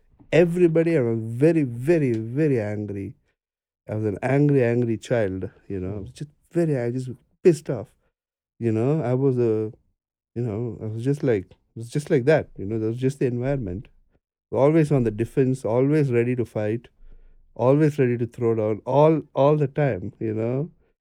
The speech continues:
Just angry, just super, super angry at the world, you know, uh, my whole life. And that includes immense amounts of conflict, uh, with my, with my dad, you know. And my, my, my dad also,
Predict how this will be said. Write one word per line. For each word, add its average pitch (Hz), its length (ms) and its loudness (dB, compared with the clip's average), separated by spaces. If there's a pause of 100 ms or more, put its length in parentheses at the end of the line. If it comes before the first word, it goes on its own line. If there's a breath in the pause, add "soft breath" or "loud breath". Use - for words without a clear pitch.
(200)
Just 135 160 -6
angry, 139 720 2 (180)
just 143 240 -10
super, 170 520 -2
super 147 340 -2
angry 127 420 0
at 104 140 -6
the 101 100 -8
world, 104 440 -6 (800)
you 107 100 -4
know, 117 460 -2
uh, 107 200 -6
my 107 140 -4
whole 120 200 -4
life. 135 380 -2
And 98 200 -4
that 104 160 -8
includes 127 540 -4 (500)
immense 131 540 0
amounts 123 300 -2
of 107 140 -6
conflict, 123 680 -8 (800 soft breath)
uh, 104 440 -4 (400)
with 104 220 -8
my, 104 240 -6
with 104 200 -8
my 104 120 -6
dad, 117 420 0 (300)
you 110 100 -6
know. 139 300 -4 (640)
And 110 200 -2
my, 110 460 0
my, 107 200 -4
my 110 200 -2
dad 127 420 2
also, 123 800 4